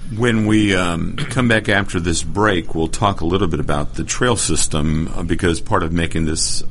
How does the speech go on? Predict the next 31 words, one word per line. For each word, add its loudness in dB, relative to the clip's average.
uh, -2
green -2
space -2
accessible 0
to 0
the -2
neighborhood 2
is 2
to 0
have 0
a, -2
a, -2
a -4
trail 0
system, 0
if -2
you 0
will. 2
And 0
I 2
wanna 0
ask -2
you 2
a 0
little 0
bit -2
about 0
how 0
that -2
was -2
created. 0